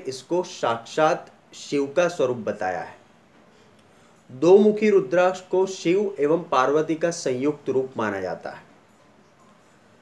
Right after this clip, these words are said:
दुष्ट ग्रहों के प्रभाव को दूर करने के लिए रुद्राक्ष को एक सचोट उपाय माना गया है। अगर आप अनिष्ट ग्रहों से परेशान हैं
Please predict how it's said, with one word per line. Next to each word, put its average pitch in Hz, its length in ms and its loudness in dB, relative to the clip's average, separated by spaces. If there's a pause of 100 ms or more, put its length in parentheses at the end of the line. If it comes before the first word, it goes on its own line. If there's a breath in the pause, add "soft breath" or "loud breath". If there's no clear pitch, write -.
(480)
दुष्ट 170 460 0
ग्रहों 165 380 4
के 180 280 0 (760)
प्रभाव 135 400 4
को 170 180 -2
दूर 143 420 0
करने 147 280 -2
के 151 140 -4
लिए 139 260 0 (360)
रुद्राक्ष 123 720 -2
को 156 260 -2
एक - 240 -6
सचोट 151 680 -2
उपाय 123 340 -2
माना 95 280 -6
गया 87 180 -6
है। - 180 -14 (1200 soft breath)
अगर 131 240 2
आप 160 320 2
अनिष्ट 156 420 -4
ग्रहों 139 340 2
से 160 160 -2
परेशान 127 600 -2
हैं 120 200 -6